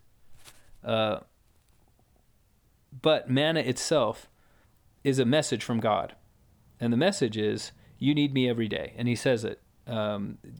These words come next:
and, and Jesus Christ quotes this, so most people know the quote rather than, than the original.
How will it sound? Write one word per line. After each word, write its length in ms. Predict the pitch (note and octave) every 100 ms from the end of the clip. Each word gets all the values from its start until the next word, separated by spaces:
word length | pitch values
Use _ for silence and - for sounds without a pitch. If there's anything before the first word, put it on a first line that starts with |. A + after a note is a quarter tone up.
| _ _ _ -
and, 240 | B2 A2 A#2
and 180 | B2
Jesus 280 | B2 D3 C3
Christ 300 | - C#3+ A#2+
quotes 360 | - D#3 D3+ -
this, 200 | - -
so 160 | -
most 240 | A#2+ D3 -
people 200 | C3 A#2+
know 160 | A#2+
the 80 | A2+
quote 480 | G#2+ - D3+ A#2+ - - - -
rather 260 | B2 A#2+
than, 340 | A#2 A#2 A2+ -
than 180 | A#2+ A#2
the 120 | A2+
original. 560 | A2 C#3+ C#3 A2 D#2+